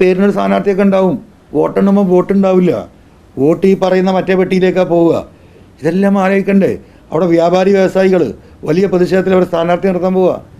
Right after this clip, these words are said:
നിലമ്പൂരിലെ വ്യാപാരി വ്യവസായി സമൂഹം എന്ന് പറഞ്ഞത് അത്ര മോശപ്പെട്ടവരൊന്നുമില്ല, വലിയ സ്ട്രെങ്ത് ഉള്ളവരാ,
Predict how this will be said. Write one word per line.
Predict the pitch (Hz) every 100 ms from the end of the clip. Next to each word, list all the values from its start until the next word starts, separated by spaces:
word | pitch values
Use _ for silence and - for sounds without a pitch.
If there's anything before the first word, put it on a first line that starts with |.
| - - - - - - - 131
നിലമ്പൂരിലെ | 160 175 196 190
വ്യാപാരി | 175 180 190 190
വ്യവസായി | 175 190 190 180
സമൂഹം | 180 190 190
എന്ന് | 190
പറഞ്ഞത് | 180 185 185 185 - 151
അത്ര | 165 185 175
മോശപ്പെട്ടവരൊന്നുമില്ല, | 175 185 190 196 196 196 190 139 - - - - - - - - - 127
വലിയ | 143 185
സ്ട്രെങ്ത് | 180 170 165 190
ഉള്ളവരാ, | 196 190